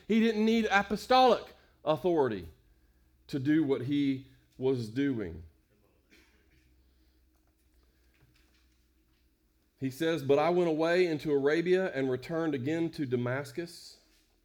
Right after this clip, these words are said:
Then after three years, I went up to Jerusalem to visit Cephas and remained with him fifteen days. But I saw none of the other apostles except James, the Lord's brother. In what I am writing to you before God,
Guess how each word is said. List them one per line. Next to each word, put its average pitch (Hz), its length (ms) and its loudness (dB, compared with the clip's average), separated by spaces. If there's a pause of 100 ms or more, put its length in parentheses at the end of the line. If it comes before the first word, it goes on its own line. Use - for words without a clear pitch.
(1160)
Then 165 160 2
after 165 260 -2
three 180 400 0
years, 160 840 -2 (360)
I 123 100 -2
went 135 220 0
up 135 180 -4
to 131 120 -4
Jerusalem 139 680 -4
to 123 100 -8
visit 120 320 -4
Cephas 147 560 -6
and 113 120 -4
remained 131 400 -2
with 117 120 -6
him 139 300 -2
fifteen 139 560 -4
days. 151 480 -2 (320)
But 135 120 -2
I 147 100 0
saw 151 240 -2
none 156 220 0
of 165 100 -2
the 143 100 0
other 123 240 -2
apostles 120 560 -6
except 101 360 -8
James, 113 340 -4
the 107 80 -6
Lord's 107 280 -4
brother. 95 460 -4 (320)
In 127 180 0
what 156 180 0
I 170 160 0
am 139 120 0
writing 160 360 0
to 170 100 -12
you 165 100 -4
before 143 380 -4
God, 120 520 -4